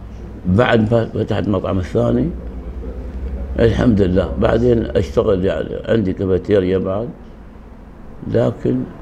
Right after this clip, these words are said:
آه، اليوم ما في أمان مثل أول بار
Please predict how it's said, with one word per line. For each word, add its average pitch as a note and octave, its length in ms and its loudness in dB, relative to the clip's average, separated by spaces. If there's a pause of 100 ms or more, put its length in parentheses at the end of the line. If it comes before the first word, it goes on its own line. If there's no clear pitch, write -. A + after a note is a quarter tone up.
(120)
آه، C2 800 4 (920)
اليوم G#2+ 480 2 (220)
ما A#2+ 160 4
في A2+ 280 2
أمان G#2 380 2
مثل G2+ 260 0
أول F2+ 300 2
بار E2+ 260 2